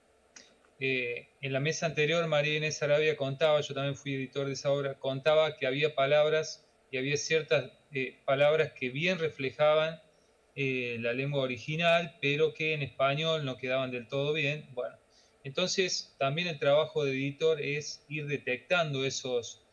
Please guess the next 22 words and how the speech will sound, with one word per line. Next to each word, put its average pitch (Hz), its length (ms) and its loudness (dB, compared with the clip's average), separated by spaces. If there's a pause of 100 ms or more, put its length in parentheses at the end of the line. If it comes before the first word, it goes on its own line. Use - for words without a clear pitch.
(260)
esos 139 260 -4
síntomas, 151 960 -2 (280)
para 110 440 -4 (180)
ponerle 120 380 -6
un, 113 320 -8 (160)
un 127 160 -10
nombre, 120 560 -8 (640)
digamos, 120 400 -6 (440)
de 113 160 -18
filosofía 123 520 -2
contemporánea, 139 800 2
y, 170 440 -2 (720)
y, 143 320 -4
y 143 40 -2
ver 165 180 4
si 165 180 -4
están 196 320 2
funcionando 156 880 2
en 123 140 -4
nuestra 120 340 -4
lengua, 110 480 -6 (220)
¿no? 147 260 -6